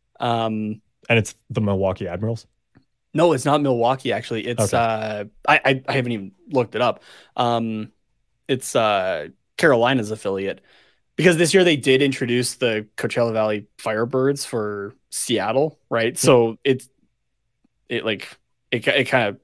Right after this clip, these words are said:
Speaker 1: there's some weird restructuring there.
Speaker 2: Yeah.
Speaker 1: Um, but, uh, and, like, I'm not even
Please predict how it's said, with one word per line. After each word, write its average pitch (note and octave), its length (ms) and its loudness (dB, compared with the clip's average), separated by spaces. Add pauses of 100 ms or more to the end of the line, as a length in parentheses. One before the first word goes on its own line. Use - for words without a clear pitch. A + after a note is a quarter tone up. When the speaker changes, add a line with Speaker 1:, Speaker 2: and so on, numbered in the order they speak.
(280)
Speaker 1:
there's A#2 200 2
some A#2 140 -4
weird A#2 280 0
restructuring B2 640 -2
there. E3+ 220 -2 (300)
Speaker 2:
Yeah. G#2 180 -4 (320)
Speaker 1:
Um, A2+ 640 0 (1300)
but, B2 340 2
uh, A#2+ 260 4
and, D3+ 80 2
like, D3+ 120 4
I'm C#3+ 160 0
not G3+ 100 2
even A2+ 380 -2